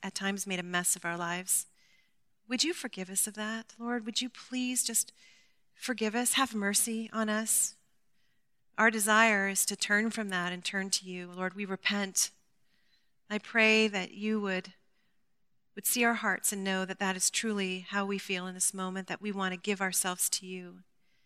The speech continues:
We're so thankful that Jesus came in a human flesh, that he embodied humanity, and he showed us who you are,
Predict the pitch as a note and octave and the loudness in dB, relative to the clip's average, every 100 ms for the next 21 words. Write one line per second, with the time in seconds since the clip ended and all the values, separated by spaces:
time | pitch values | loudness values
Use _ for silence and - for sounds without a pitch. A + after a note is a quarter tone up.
0 | _ _ _ - - A#3+ A3+ - G#3+ G#3+ | _ _ _ 0 4 4 2 -2 -2 -2
1 | - F#3 E3+ F3 - - G3 F#3 - - | -4 -8 -8 -10 -18 0 2 2 -2 -10
2 | - G#3 A3 G#3+ F3+ F3+ - - _ _ | -2 0 2 2 0 -2 -2 -2 _ _
3 | _ _ - - A#3 A3+ G#3 G3+ G3 G3 | _ _ -12 0 2 4 2 -2 -4 -6
4 | - A3+ G#3+ G#3 F3 D#3+ F3+ - G3+ G#3 | -2 0 0 -2 -6 -2 0 0 -2 0
5 | A3 G3 G3 G3+ G3+ F3+ - _ _ _ | 0 4 4 6 4 -2 -8 _ _ _
6 | _ _ - A3+ G#3+ G#3+ G#3 G#3+ G3+ G3 | _ _ -4 4 4 4 2 0 0 -2
7 | A3+ A3 - A3 G#3+ A3 G3 F3+ - - | 0 4 6 6 4 2 0 0 -2 0
8 | G#3 F#3+ F#3+ F3+ F3+ F#3+ | -4 -4 -4 -2 -4 -6